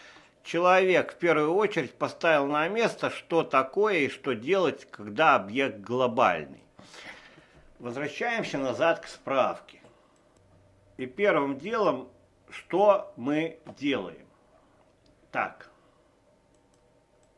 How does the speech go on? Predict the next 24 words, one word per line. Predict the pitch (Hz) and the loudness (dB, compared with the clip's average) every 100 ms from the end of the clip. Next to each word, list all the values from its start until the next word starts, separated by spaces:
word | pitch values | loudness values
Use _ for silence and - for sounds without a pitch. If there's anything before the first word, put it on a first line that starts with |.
| _ _ - | _ _ -10
Прежде | 151 240 190 143 | -4 -2 -2 -4
чем | - 202 190 | -4 -4 -4
идти | 170 - 185 151 - - - | -6 -6 -2 -4 -4 -20 -10
дальше, | 135 220 220 - 156 | 0 2 0 -2 -4
надо | 156 156 | -4 -2
понять, | 147 170 185 214 170 | -2 -4 -2 -2 -4
что | - 147 135 - | -6 -8 -8 -10
JavaScript — | 117 180 151 143 - 190 190 - | -6 -2 -2 -4 -4 -2 -2 -4
это | 139 143 | -4 0
язык | 151 123 175 - - - - | -2 0 -4 -4 -10 -16 -2
очень | 160 151 143 135 | -2 -2 -8 -10
тупой. | - 143 143 113 85 - - _ _ _ | -10 -10 -6 -6 -8 -16 -20 _ _ _
Очень | 151 147 - 104 | 0 0 0 -12
тупой. | 90 104 - 92 73 - - | -12 -12 -12 -14 -14 -16 -6
Он | 147 | -4
вообще | 147 170 - 202 | 0 -2 -2 -8
ничего | 190 - - 139 | -8 -10 -10 -8
не | 139 131 | -8 -8
знает. | 107 107 82 76 _ _ - - | -8 -8 -8 -12 _ _ -20 -10
Он | 131 | -10
всё | 120 - 190 185 | -8 -2 -2 -2
кладёт | - 131 120 156 156 | 2 2 2 -6 -4
на | 127 | -4
разработчика. | 117 120 123 117 107 - - - | -2 2 2 2 -10 -12 -20 -20